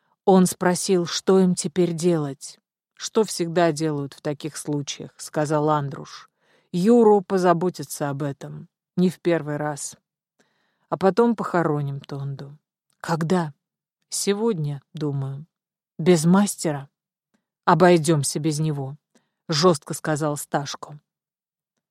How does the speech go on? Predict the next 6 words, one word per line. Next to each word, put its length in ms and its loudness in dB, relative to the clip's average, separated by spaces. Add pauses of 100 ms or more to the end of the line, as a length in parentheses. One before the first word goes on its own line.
(540)
После 380 6
полудня 760 2
они 340 4
в 60 -6
еловом 540 0
гробу 500 -6